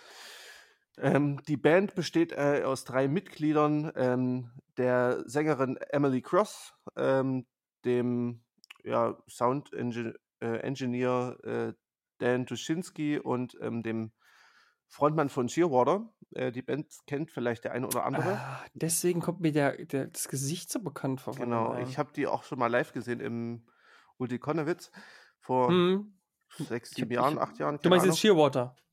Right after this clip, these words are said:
Speaker 1: Ja, ja, genau.
Speaker 2: Ja, ja, ich hab die auch gesehen hier im, in, in der Groove Station.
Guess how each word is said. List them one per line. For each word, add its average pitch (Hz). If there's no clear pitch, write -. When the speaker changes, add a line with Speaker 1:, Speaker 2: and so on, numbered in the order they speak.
Speaker 1:
Ja, 170
ja, 143
genau. 120
Speaker 2:
Ja, 160
ja, 151
ich 143
hab 170
die 170
auch 170
gesehen 143
hier 139
im, 127
in, 131
in -
der 135
Groove 175
Station. 131